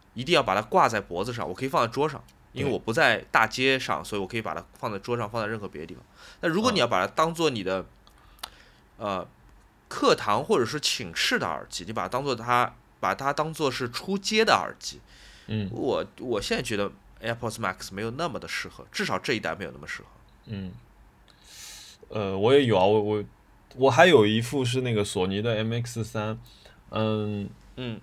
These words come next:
Speaker 2: 体验来说，我觉得，呃，佩戴体验来说，我觉得 AirPods Max 的假耳的部分，呃，舒服很多，因为戴索尼那个时常还是耳朵会闷得有点湿。
Speaker 1: 啊。
Speaker 2: 然后，嗯，
Speaker 1: 嗯。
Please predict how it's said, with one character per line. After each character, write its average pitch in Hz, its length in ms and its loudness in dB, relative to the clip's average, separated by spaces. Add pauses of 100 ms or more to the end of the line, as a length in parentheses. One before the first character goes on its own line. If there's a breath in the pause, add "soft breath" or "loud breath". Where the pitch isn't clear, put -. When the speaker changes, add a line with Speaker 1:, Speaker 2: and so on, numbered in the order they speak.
(420)
Speaker 2:
体 120 240 2
验 226 160 6
来 127 180 6
说， 123 160 2
我 110 160 6
觉 104 160 -2
得， 113 100 0 (380)
呃， 98 280 -2 (200)
佩 214 160 4
戴 190 160 4
体 117 200 -6
验 98 120 -2
来 90 160 -2
说， 98 380 -2
我 87 100 -4
觉 92 160 -8
得 95 240 -4
AirPods 113 440 -2
Max 104 320 -6
的 95 120 -4
假 98 200 -2
耳 107 260 2
的 85 80 -2
部 110 220 -6
分， 80 340 -6 (100)
呃， 82 380 -4
舒 - 220 -4
服 107 120 -4
很 80 200 -8
多， 80 280 -4 (520 loud breath)
因 117 120 -2
为 113 220 2 (100)
戴 117 220 2
索 92 220 -2
尼 95 100 -2
那 120 160 2
个 104 100 4
时 107 160 -6
常 110 160 0
还 101 120 0
是 104 80 -4
耳 85 180 0
朵 101 140 0
会 107 80 0
闷 110 260 0
得 104 140 0
有 92 160 -2
点 90 280 -2
湿。 - 360 -4
Speaker 1:
啊。 127 60 -6 (560 loud breath)
Speaker 2:
然 117 140 4
后， 139 440 6
嗯， 123 100 0 (320)
Speaker 1:
嗯。 123 80 -2